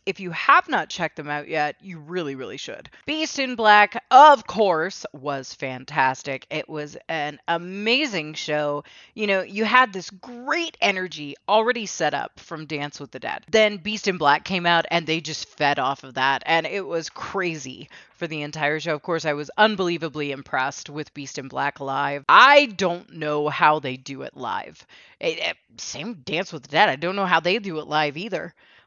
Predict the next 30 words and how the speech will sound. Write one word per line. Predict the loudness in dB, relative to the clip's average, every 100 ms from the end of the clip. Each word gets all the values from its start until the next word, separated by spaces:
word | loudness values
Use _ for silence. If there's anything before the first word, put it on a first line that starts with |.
| _ -6
They | 0 2 2
were, | 0 0 -2 -4
they | 0 2
were | 2 4
all, | 6 6 2
like, | -4 -6
so | -8 -8 -6 -4 -4 -6
good | -6 -4 -4 -6
live. | -2 2 2 2 -4 -16 -20 -20 -20 _
And | 0 0 0 -4 -12 -4
sometimes, | 0 0 0 2 2 2 -4 -4
you | 0
know, | 4 6
and | 6 2
I'm | 0
sure | -4 -4
you've | 0
heard | 0 0
it, | -2
you | -4
hear | -2 -2
a | 2
band | 4 4 4
live | 4 4 2
and | -4
you're | -4
like, | -4 -6 -6
"Oh, | -4 -4 -4 -6
this | -8 -10 -8
is, | -8